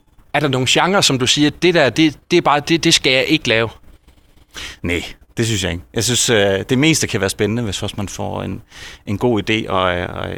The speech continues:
Speaker 2: jeg har lavet alt muligt forskelligt. Øh, men, men, øh, det, der så er, det er, jeg har en tendens til at gøre det meste sjovt. Det synes, jeg synes, det er lettere at skrive noget, der er sjovt,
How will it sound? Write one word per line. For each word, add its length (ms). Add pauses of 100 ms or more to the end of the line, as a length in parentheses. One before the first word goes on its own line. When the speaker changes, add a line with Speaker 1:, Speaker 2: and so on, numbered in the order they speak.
Speaker 2:
jeg 100
har 100
lavet 340
alt 200
muligt 240
forskelligt. 500 (160)
Øh, 240
men, 280
men, 220 (480)
øh, 140 (280)
det, 120
der 80
så 120
er, 140
det 120
er, 140
jeg 260
har 100
en 60
tendens 260
til 100
at 60
gøre 80
det 80
meste 220
sjovt. 380
Det 80
synes, 180
jeg 100
synes, 120
det 100
er 40
lettere 420
at 60
skrive 180
noget, 140
der 60
er 40
sjovt, 280